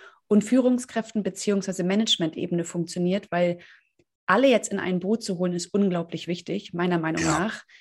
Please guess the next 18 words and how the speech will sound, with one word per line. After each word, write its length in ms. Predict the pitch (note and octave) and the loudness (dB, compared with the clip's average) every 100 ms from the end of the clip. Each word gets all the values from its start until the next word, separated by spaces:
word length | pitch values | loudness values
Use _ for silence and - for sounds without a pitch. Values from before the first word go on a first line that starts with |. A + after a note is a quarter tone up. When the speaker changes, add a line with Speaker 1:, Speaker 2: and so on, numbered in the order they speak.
| - - | -20 -2
Speaker 2:
Ja. 80 | F3 | 2
Speaker 1:
Ähm, 300 | F3 F3 F3+ - | 4 2 0 -2
was 260 | F#3 F3 | -2 -2
vorher 480 | - F#3+ G3 G#3+ G3 | 0 4 6 6 4
über, 460 | F#3+ F3+ F3 E3+ F3 | 2 2 4 2 -4
es 180 | G3 - | -10 -6
klingt 180 | - G3 | -2 0
jetzt 160 | F#3 - | 0 0
schon 140 | F3+ | -2
so 120 | F3 | -2
fast 340 | E3+ E3 - F3 | -6 -8 -4 2
altbacken, 580 | G#3 C#4+ E3 D#3 F3+ | 4 4 0 -6 -6
so 220 | E3+ F3 F3 | -4 -6 -8
Be-, 100 | E3+ | -8
Betriebsversammlungen 1300 | F3+ F3+ - C4 - - E3 E3+ F3+ F3+ F3 E3 C#3 | -8 -6 -4 -4 -4 -2 0 2 2 2 2 0 0
in 200 | F3 E3+ | -2 -2
großen, 720 | - E3+ G3+ G#3 F#3+ F3+ E3+ | -4 -2 -2 0 0 0 0
äh, 440 | - - F3 D#3 | 0 0 2 2